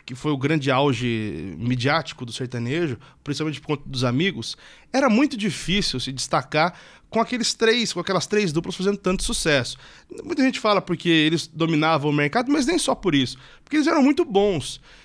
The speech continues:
Então, assim, pra conseguir aparecer, tinha que ser muito bom. E você e o João Paulo eram muito bons cantores, e uma coisa que é implacável, é repertório. Vocês têm, eu não vou lem-, é, porque não tem nome os discos, né? Volume, né?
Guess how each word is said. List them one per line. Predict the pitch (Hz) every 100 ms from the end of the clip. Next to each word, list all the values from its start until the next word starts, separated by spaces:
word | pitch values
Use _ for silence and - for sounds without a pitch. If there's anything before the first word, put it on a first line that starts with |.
| -
Então, | 269 180
assim, | 247 233
pra | 190 330
conseguir | 339 370 247 208
aparecer, | 202 190 151 - - 196 226 -
tinha | - 269
que | 277
ser | - 269
muito | 202 233 -
bom. | 143 117 98 - - - - -
E | 277
você | 294 - 170 151
e | 151 151
o |
João | 143 143
Paulo | 127 120 139
eram | 190 196 - _ -
muito | 160 208 220
bons | 143 117 -
cantores, | 185 185 - 139 170 - - - - - _ -
e | 247
uma |
coisa | 262 247 190
que | - 220
é | 226 233 - _ _ -
implacável, | 214 233 214 - 151 127 120 -
é | 165
repertório. | 175 226 226 156 139 110 - - - - -
Vocês | 147 180 - 269 -
têm, | - 214 - -
eu | 170 180
não | 185
vou | 180
lem-, | 170 147 -
é, | - -
porque | - 170
não | 196
tem | 175 190
nome | 151 147 123
os |
discos, | 107 131 127 123
né? | 135
Volume, | 131 151 135 123 107
né? | 123